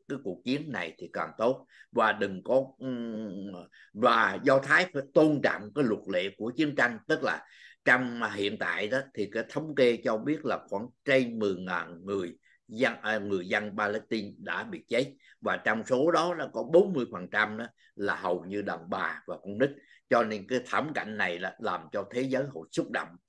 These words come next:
Và có những ngày, ngay ở Hoa Kỳ này cũng có hai nguồn dư luận là bên chống và, à,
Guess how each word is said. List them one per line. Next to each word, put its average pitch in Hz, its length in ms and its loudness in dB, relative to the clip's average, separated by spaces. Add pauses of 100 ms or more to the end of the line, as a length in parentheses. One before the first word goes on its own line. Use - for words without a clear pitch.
(260)
Và 95 260 0
có 120 220 4
những 127 200 -2 (140)
ngày, 117 260 0
ngay 139 340 2
ở 110 200 2
Hoa 139 260 4
Kỳ 104 160 2
này 92 260 -4 (220)
cũng 135 220 0
có 156 100 4
hai 135 280 2
nguồn 101 320 -2
dư 131 180 6
luận 104 240 2 (240)
là 90 360 0 (160)
bên 123 280 0
chống 170 300 2
và, 85 180 -2
à, 87 240 -4